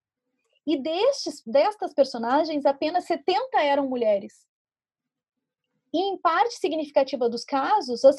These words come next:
essas mulheres estavam fora do eixo central da narrativa. Em setenta e cinco por cento das aparições das mulheres,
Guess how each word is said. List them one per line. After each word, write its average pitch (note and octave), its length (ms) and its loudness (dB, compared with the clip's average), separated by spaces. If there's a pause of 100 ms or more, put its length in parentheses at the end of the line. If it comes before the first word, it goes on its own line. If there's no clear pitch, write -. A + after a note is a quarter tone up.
essas D4 260 2
mulheres C#4 420 0
estavam E4 300 -4
fora E4+ 340 0
do F4+ 120 -4
eixo E4+ 240 -2
central E4+ 440 2
da D#4 80 -4
narrativa. C#4+ 640 -4 (960)
Em D4 100 2
setenta G4+ 400 0
e A#4+ 60 6
cinco G4 280 -6
por E4+ 120 0
cento D4+ 220 -6
das C4 160 2
aparições B3+ 540 -2
das A3+ 160 2
mulheres, B3 720 -2